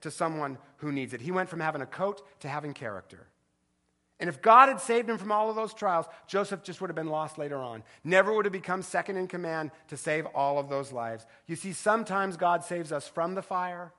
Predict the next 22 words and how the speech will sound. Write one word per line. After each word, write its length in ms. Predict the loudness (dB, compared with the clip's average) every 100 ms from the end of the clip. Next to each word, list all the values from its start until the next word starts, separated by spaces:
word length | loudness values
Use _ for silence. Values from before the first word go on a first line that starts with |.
| _ _ _ _ _ _ 8
Other 200 | 8 8
times 360 | 2 0 0
God 260 | 2 2 2
saves 260 | -2 -4 -4
us 160 | -6
through 260 | -8 -8 -6
the 80 | -6
fire. 600 | 0 0 0 -4 -10 -16 _ _ _ _ -2
But 100 | 8
either 240 | 10 10
way, 240 | 8 8 8
when 160 | 4
we're 120 | 0 2
down 240 | 2 2
to 40 | 0
nothing, 340 | -2 -2 -2
God 200 | 0 0
is 100 | 0
always 280 | -2 -2 -4
up 140 | -8
to 100 | -10
something. 400 | -14 -14 -16 -20